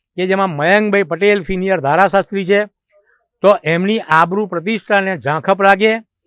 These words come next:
એવા ઈરાદાથી આ ખોટી ફરિયાદ આપવામાં આવી છે. ફરિયાદી જાણે છે, ફરિયાદીની પોતાની જમીન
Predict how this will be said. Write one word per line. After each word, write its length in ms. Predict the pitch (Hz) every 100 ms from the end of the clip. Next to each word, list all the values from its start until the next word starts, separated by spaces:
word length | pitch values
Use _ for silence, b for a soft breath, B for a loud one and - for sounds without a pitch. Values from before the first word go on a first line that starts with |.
| _ _ _
એવા 320 | 160 175 214
ઈરાદાથી 440 | 220 214 214 214 220
આ 40 |
ખોટી 260 | - 208 214
ફરિયાદ 260 | 196 208
આપવામાં 340 | 208 214 208 214
આવી 200 | 214 185
છે. 160 | 226 233 _ _ _ -
ફરિયાદી 360 | 165 190 190
જાણે 360 | 156 151 170 175
છે, 220 | 139 107 - _ _ _ _ _ _ _
ફરિયાદીની 460 | 135 143 175 180 185
પોતાની 420 | 170 156 185 202
જમીન 340 | 190 214 208